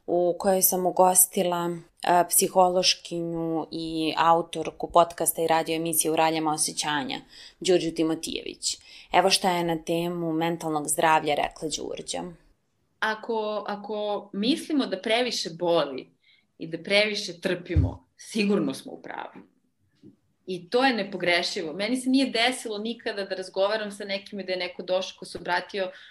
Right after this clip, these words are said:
Speaker 2: meni za pomoć, a, a da zapravo to, em, za to nije postojao debeo razlog. Ako verujete da postoji problem, ako verujete da ne možete sami da ga prevaziđete,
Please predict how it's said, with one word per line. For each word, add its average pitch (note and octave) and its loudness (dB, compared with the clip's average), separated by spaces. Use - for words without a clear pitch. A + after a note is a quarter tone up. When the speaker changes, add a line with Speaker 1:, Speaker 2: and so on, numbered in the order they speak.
Speaker 2:
meni F#3+ -2
za F3 -6
pomoć, G3+ -2
a, E3 0
a E3+ 0
da E3+ -4
zapravo F#3 2
to, F#3 2
em, F3 -4
za F3+ -4
to G3+ 0
nije G3+ 2
postojao F#3+ 0
debeo D#3+ 2
razlog. C3+ -6
Ako F3 -8
verujete G3+ 2
da E3 -2
postoji G3+ 0
problem, F3+ 0
ako E3 -8
verujete F#3+ -2
da E3+ -6
ne E3+ 0
možete A3 -2
sami D#3+ -2
da D3+ -6
ga D3 -8
prevaziđete, C#3 -6